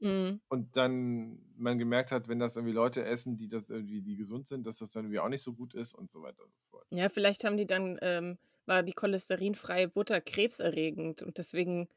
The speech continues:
Speaker 1: hat es sich dann
Speaker 2: Ja.
Speaker 1: in anderer Weise irgendwie negativ ausgewirkt und deswegen
Speaker 2: Wer
Speaker 1: ähm,
Speaker 2: sind denn eigentlich die?
Speaker 1: Die? Die
Speaker 2: Ja.
Speaker 1: Erfinder von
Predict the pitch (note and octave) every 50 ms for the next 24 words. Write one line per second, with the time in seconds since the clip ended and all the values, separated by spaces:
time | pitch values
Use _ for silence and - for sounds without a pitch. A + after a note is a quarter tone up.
0 | _ _ _ _ _ _ _ - F#3+ - - - B3 - - B3 - A#3 G#3+ F#3+
1 | - F#3+ G#3 A#3 B3 G#3 F#3 F#3 F#3 F#3 F3+ - E3+ E3 F3 E3 F3+ F#3+ F3+ F#3+
2 | F#3 - - F#3 E3+ - F3+ F3 F3 E3 F#3 F3+ - - F#3+ - - G3+ F#3+ F#3+
3 | - - F3+ D#3 - F3 F#3 G3 - - - - F3 E3+ - E3+ - - F3 E3+
4 | E3+ F3 E3+ F3 - _ _ _ _ _ _ _ _ - C3+ C#3+ - - F#3 A3
5 | G#3 D#3 C3+ D3 D3+ D3 B2 - - C#3 C#3+ B2 G2+ F2 - _ _ _ _ _
6 | _ _ _ _ _ _ _ _ _ _ A3 B3 B3+ B3+ D4+ - - _ _ _
7 | _ _ _ _ _ _ _ - A3+ A3+ - A#3 A3+ A#3 B3 C4+ D4 C#4+ C#4+ C4+
8 | C4 - - B3 A#3 A#3 A#3 A3+